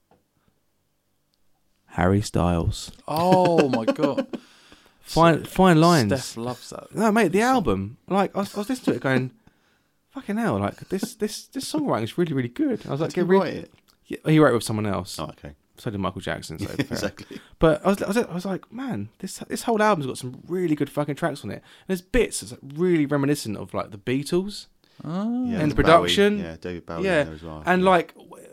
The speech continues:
Speaker 1: the more I listen to it, and there's, there's some that's just like, "Oh, this is a bit fucking cheesy and shit." But actually, on a whole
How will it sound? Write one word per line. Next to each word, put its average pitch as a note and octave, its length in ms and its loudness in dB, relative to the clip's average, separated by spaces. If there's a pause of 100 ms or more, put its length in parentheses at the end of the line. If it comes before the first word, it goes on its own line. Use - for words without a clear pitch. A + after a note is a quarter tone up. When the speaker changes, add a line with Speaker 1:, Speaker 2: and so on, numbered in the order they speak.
Speaker 1:
the F#3 120 0
more A3 180 4
I G3 40 6
listen G3 260 -2
to G2+ 160 -8
it, G2 180 -4
and D3 80 -4
there's, F3 100 0
there's F#3+ 160 0
some A3 160 0
that's - 120 0
just D3 180 -12
like, B2 120 0
"Oh, G2+ 180 -4
this G2 120 -10
is G2+ 80 -14
a F#2+ 80 -12
bit F2+ 240 -8
fucking F#2+ 300 -16
cheesy F#2+ 420 -10
and F2+ 100 -12
shit." - 440 -8
But A2+ 280 -6 (340)
actually, F#2 640 -8 (640)
on E3 120 0
a A#2 80 0
whole F#2+ 440 -4